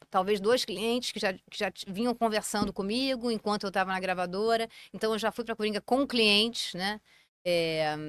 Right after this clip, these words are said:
foi muito bom, né? Que foi uma, uma sorte, porque, é, a gente conseguiu começar sem, sem, sem, sem tanto susto, né? Porque é um,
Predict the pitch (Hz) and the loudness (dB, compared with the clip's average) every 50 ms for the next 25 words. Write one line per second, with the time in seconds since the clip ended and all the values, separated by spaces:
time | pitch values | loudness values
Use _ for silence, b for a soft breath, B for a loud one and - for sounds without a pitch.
0 | 151 - - - - _ _ _ _ - 185 180 180 180 170 - _ _ _ _ | -10 -12 -16 -20 -20 _ _ _ _ 0 2 4 4 4 2 -2 _ _ _ _
1 | _ _ _ _ _ _ _ _ _ - 196 208 226 226 220 180 180 185 196 220 | _ _ _ _ _ _ _ _ _ -2 0 0 2 0 0 2 4 4 4 4
2 | 233 208 202 196 185 170 160 - 170 - 180 180 175 180 180 175 170 170 165 160 | 4 4 4 4 4 4 2 -2 -4 -2 -2 0 0 0 0 0 0 0 0 -2
3 | 147 - 165 165 - 139 165 170 180 - - 220 220 233 - - - - 202 - | -2 -4 -8 -12 -12 -12 -10 -10 -8 -6 -2 0 0 0 0 -2 -4 -4 -6 -4
4 | - 185 180 175 - _ - 180 175 - _ _ _ _ _ _ - 175 180 202 | -8 -14 -14 -14 -12 _ -4 -4 -4 -6 _ _ _ _ _ _ -8 -6 -6 -6
5 | 202 - - - 202 196 - - 180 196 196 196 - 226 220 214 190 - - - | -6 -8 -6 -4 -4 -4 -4 -4 -4 -4 -2 -2 0 0 0 0 0 0 2 4
6 | 196 196 190 b b b b b - - 240 226 226 220 208 196 185 185 - - | 4 4 4 b b b b b -2 2 4 4 6 4 4 2 -2 -6 -12 -16
7 | _ _ _ _ _ _ _ _ _ - 214 208 202 196 190 190 180 180 - - | _ _ _ _ _ _ _ _ _ -2 0 0 0 0 -2 -2 -4 -6 -8 -10
8 | - - - 233 220 220 214 190 - - 226 220 - 233 233 - - - 294 302 | -10 -8 -6 -4 -4 -4 -4 -6 -6 -4 -4 -2 0 0 0 0 0 -2 0 0
9 | 294 - - 240 220 214 220 - 233 226 | 0 0 0 0 0 0 0 2 0 0